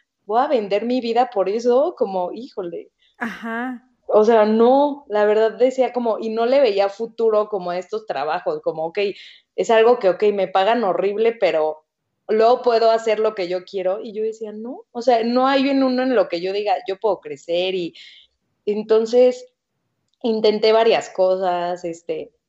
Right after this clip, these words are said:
Speaker 1: yo no quería pintar, o sea, no sé por qué había como una resistencia muy grande en mí de
Speaker 2: Ujú.
Speaker 1: decir, "No quiero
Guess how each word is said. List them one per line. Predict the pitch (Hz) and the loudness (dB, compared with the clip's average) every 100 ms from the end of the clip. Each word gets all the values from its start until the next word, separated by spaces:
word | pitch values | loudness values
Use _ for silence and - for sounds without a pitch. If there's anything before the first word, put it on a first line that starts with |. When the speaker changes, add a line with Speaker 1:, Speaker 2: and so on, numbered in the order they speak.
| _ | _
Speaker 1:
yo | 185 262 277 | -2 2 4
no | 277 277 277 | 2 0 0
quería | 269 247 240 | 2 2 0
pintar, | 240 233 208 - - | -10 -6 -8 -8 -8
o | 220 | -4
sea, | 247 | -2
no | 247 285 | -2 -2
sé | 285 | -2
por | 269 254 254 | -2 -4 0
qué | 240 | 0
había | 240 240 | 2 0
como | 226 202 190 | -2 -4 -4
una | 208 208 | -8 -8
resistencia | 185 175 - 180 185 196 | -8 -12 -14 -12 -8 -6
muy | 196 185 | -6 -2
grande | 185 190 170 | -2 0 -4
en | 175 | -4
mí | 175 | -4
de | 185 | -2
Speaker 2:
Ujú. | 180 156 | -2 -4
Speaker 1:
decir, | - 190 - - _ _ _ _ _ _ _ _ - | -6 -6 -6 -20 _ _ _ _ _ _ _ _ -6
"No | 226 247 254 | 0 2 2
quiero | 262 262 240 | 2 4 4